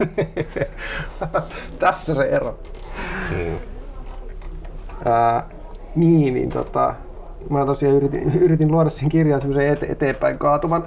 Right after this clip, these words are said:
Speaker 2: kaatuvan, jossa, jossa lukija jo mie-, mieluusti mahdollisimman ai-, mahdollisimman varhaisessa vaiheessa,
Speaker 1: Niin.
Speaker 2: vaikka, vaikka jo ensimmäisessä,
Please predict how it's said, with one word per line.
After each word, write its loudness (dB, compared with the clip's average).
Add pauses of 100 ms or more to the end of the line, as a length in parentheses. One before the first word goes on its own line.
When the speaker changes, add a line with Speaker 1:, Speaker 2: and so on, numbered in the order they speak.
Speaker 2:
kaatuvan, 2
jossa, 2
jossa 2
lukija 2
jo 0
mie-, 2
mieluusti 4
mahdollisimman 0 (220)
ai-, 2
mahdollisimman 0
varhaisessa 2
vaiheessa, -4 (260)
Speaker 1:
Niin. -2
Speaker 2:
vaikka, 0
vaikka 4
jo 2
ensimmäisessä, 0